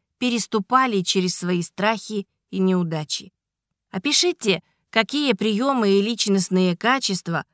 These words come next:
помогли вам в тот момент, и попробуйте использовать их в новом для себя деле. Например, стремясь договориться с кем-то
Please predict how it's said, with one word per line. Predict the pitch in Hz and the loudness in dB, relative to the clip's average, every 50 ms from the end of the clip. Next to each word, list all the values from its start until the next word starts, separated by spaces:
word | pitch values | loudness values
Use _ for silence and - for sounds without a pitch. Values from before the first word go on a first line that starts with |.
| _ _ _ | _ _ _
помогли | - 302 311 311 294 254 254 254 220 | -2 2 2 2 2 2 2 2 2
вам | 190 196 202 202 | 4 4 4 2
в | 190 - | 2 -2
тот | - 214 196 - | -2 -2 -2 0
момент, | - 202 214 214 190 165 131 123 - _ _ _ _ _ _ _ _ - | 0 0 0 0 -2 -2 -4 -6 -12 _ _ _ _ _ _ _ _ -14
и | 175 | -6
попробуйте | - 175 165 - 311 359 302 277 233 - - 220 214 | -4 -4 0 0 0 0 2 0 -2 -2 -2 -2 -2
использовать | 196 - - 311 339 330 269 240 226 214 208 196 180 - | -2 -2 -2 -4 -2 -2 0 0 0 2 2 0 0 0
их | 170 175 160 - _ _ _ _ _ - | -2 -4 -4 -4 _ _ _ _ _ -10
в | 269 285 | -8 -4
новом | 302 330 320 302 277 262 254 | 2 2 2 4 4 2 0
для | 233 240 240 | 0 -2 -2
себя | - - 233 214 226 226 | -4 -4 -2 0 0 0
деле. | 202 185 170 156 139 135 131 - _ _ _ _ _ _ _ _ - | 0 -2 -2 -4 -4 -6 -10 -14 _ _ _ _ _ _ _ _ -4
Например, | 180 196 185 - 175 160 147 151 160 190 240 _ _ _ _ _ _ | -2 -2 0 0 -2 -2 -2 -2 -2 -4 -4 _ _ _ _ _ _
стремясь | - - - 226 208 208 190 180 180 185 | -12 -8 -4 0 2 2 2 2 2 0
договориться | 165 180 180 170 190 185 214 233 269 294 269 - - 240 | 0 0 0 2 2 2 2 2 0 -2 -6 -4 -2 -2
с | - - | -2 -2
кем-то | - - 254 262 247 220 - 226 226 220 | -4 -4 -2 -2 -2 -2 2 4 4 4